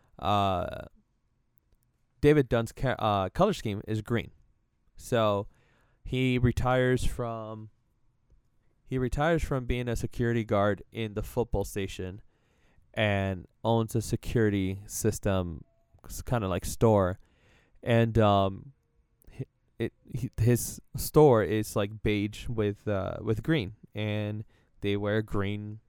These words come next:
polo shirts as a uniform with, like, khaki pants, I believe it was. Um, Mister Glass's color scheme is purple. So anything with, uh, purple, it's usually something in regards to, uh, Mister Glass.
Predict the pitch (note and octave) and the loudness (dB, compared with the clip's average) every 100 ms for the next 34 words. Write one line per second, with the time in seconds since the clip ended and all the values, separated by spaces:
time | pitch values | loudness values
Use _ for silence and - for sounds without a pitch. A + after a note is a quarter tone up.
0 | _ - G#3+ D3 - F2+ D2 - G2+ G#2 | _ 8 10 6 0 -2 -4 -6 -4 -4
1 | A2+ C#3 D#3+ A#2 G2+ F2 F2 G2+ F#2+ - | -2 0 0 -2 -6 -8 -8 -8 -10 -8
2 | G#2 G#2 - _ _ _ - D#3 - - | -10 -10 -18 _ _ _ -6 -6 -4 -6
3 | F2 F#2 G2 A2+ G#2+ G2+ G2+ F2+ F2+ - | -6 -6 -8 -8 -8 -8 -8 -10 -12 -18
4 | _ _ _ _ _ _ - A2 A2 G#2+ | _ _ _ _ _ _ -10 -6 -4 -4
5 | G#2 - - C3 B2+ A#2+ G#2 F#2+ - - | -8 -18 -4 -2 0 -2 -2 -4 -6 -4
6 | A2 G#2 B2+ B2+ - - E3 A#2 D2+ - | -2 -2 -4 -6 0 0 2 0 -4 -8
7 | _ _ _ - B2 A2 G#2 G2+ G2+ G#2+ | _ _ _ -6 -2 0 0 -2 -4 -10
8 | _ _ _ _ A#2+ A#2+ A#2+ - A#2+ A#2+ | _ _ _ _ -6 -4 -4 -2 -4 -2
9 | A2 G#2 G#2 - G#2 F#2+ E2 - - G3 | -2 -2 -2 -2 0 0 -2 -2 0 0
10 | - G#2+ G#2 - G#2 - A#2 A2 A2+ - | 2 2 2 -2 -6 -4 -4 -2 -4 -4
11 | G#2 A2 G#2 G#2+ G#2+ G2+ F2+ F#2+ - - | -6 -6 -6 -4 -4 -2 -2 -4 -8 -6
12 | F2+ F#2+ A#2+ - _ _ _ - - G2 | -4 -4 -8 -14 _ _ _ -10 -4 -4
13 | G#2 G#2 F#2 - B2 D#3+ C#3 - - | -2 -4 -4 -4 -4 -2 -4 -8 -18